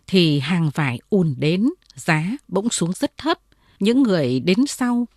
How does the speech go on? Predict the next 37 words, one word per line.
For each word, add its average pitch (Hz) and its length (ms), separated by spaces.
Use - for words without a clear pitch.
đều 139 200
thất - 280
vọng. 139 200
Chủ 160 160
quán 151 260
nói 208 160
rõ 202 400
đầu 139 320
đuôi 190 160
cho 180 220
Vương 175 240
biết, 214 220
Vương 160 480
ưu 233 320
uất - 280
không 160 240
vui. 180 280
Một 190 200
ngày 160 240
qua, 226 340
vải 127 500
đã 127 180
đến 170 280
càng 143 320
nhiều, 139 400
giá 175 260
càng 147 260
xuống. 175 400
Vương 190 380
cho 190 160
là 131 360
không 208 240
có 220 120
lãi, 202 420
không 156 420
chịu - 200
bán. 143 360